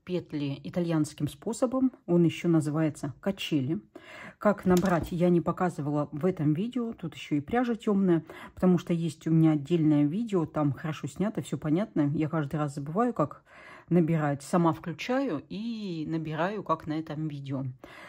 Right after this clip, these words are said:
Ссылочку на него я оставлю вам в первом комментарии и закреплю его. Смотрите, как бы, переходите, смотрите. Смотрите,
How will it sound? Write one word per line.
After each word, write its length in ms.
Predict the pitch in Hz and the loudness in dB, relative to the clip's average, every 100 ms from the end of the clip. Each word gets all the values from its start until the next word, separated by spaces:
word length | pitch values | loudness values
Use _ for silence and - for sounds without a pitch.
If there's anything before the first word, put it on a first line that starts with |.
| - | -20
Ссылочку 720 | - - 240 262 202 - - 170 | -14 -2 2 2 0 -4 -2 2
на 160 | 175 | 4
него 340 | 175 175 208 285 175 | 4 2 2 0 0
я 200 | 160 170 | 2 2
оставлю 420 | - 220 226 160 | 0 -2 0 0
вам 480 | 139 180 220 202 160 | 0 0 2 0 -2
в 140 | - | -4
первом 340 | - 202 185 | -2 2 2
комментарии 640 | 160 170 170 160 262 233 151 | 2 2 2 0 -2 0 -2
и 160 | 180 | -2
закреплю 480 | 185 190 185 - 185 | -6 -6 -6 -4 -4
его. 640 | 143 135 135 135 139 139 - 196 - - | -4 -4 -4 -2 -2 -2 -4 -12 -16 -8
Смотрите, 560 | - 160 254 269 - 143 143 - | 0 2 2 -2 0 0 0 -4
как 160 | 151 135 | -6 -4
бы, 220 | 143 139 - - - _ | -6 -6 -12 -20 -20 _
переходите, 580 | 202 190 - 208 269 143 | 0 0 0 -2 -2 -4
смотрите. 580 | - 156 151 139 - 143 - - - 220 | -2 -2 -2 -8 -8 -14 -16 -20 -20 -8
Смотрите, 360 | 190 190 180 | -4 -4 -4